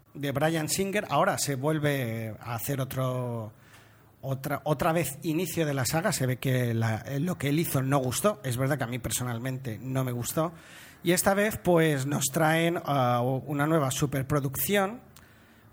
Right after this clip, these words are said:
con, bueno, pues el título, bueno, el título des-, mm, en principio sigue siendo Superman, el hombre de acero o algo así,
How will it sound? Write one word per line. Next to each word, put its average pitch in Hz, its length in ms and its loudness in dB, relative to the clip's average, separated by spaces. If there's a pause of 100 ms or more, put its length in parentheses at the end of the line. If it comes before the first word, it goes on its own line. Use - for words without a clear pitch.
(120)
con, 160 840 4
bueno, 135 400 2
pues 127 800 0
el 127 200 2
título, 208 600 2 (600)
bueno, 135 200 4
el 117 120 -2
título 160 400 2
des-, 131 280 0
mm, 135 400 -6
en 139 260 -2
principio 143 1000 2
sigue 135 300 2
siendo 135 580 2
Superman, 139 580 2
el 131 100 6
hombre 143 200 2
de 123 80 0
acero 151 320 0
o 113 100 -2
algo 110 160 -2
así, 196 380 -4